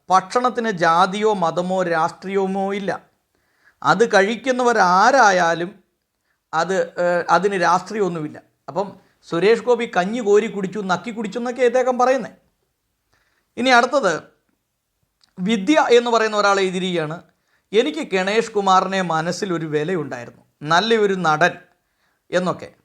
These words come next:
പക്ഷേ സുരേഷ് ഗോപി ഇങ്ങനെ പരസ്യമായി വിമർശിക്കുന്നത് കേട്ടപ്പോൾ ഇദ്ദേഹത്തിൽ നിന്ന് ഒരു ദൂരം പാലിക്കുന്നതാണ് നല്ലത് എന്ന് തോന്നി."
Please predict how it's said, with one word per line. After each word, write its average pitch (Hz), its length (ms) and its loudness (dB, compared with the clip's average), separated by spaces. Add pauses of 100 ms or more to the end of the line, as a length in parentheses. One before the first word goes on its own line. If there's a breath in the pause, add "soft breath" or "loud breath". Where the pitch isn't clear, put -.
പക്ഷേ 175 320 0
സുരേഷ് 214 460 2
ഗോപി 240 240 0
ഇങ്ങനെ 202 300 -2 (100)
പരസ്യമായി 208 540 0
വിമർശിക്കുന്നത് 190 600 -6
കേട്ടപ്പോൾ 151 640 -4 (760)
ഇദ്ദേഹത്തിൽ 247 720 2
നിന്ന് 208 300 -6 (100)
ഒരു 196 160 -2
ദൂരം 208 560 -2
പാലിക്കുന്നതാണ് 180 840 0
നല്ലത് 165 520 -2
എന്ന് 165 260 -2 (100)
തോന്നി." 123 280 -16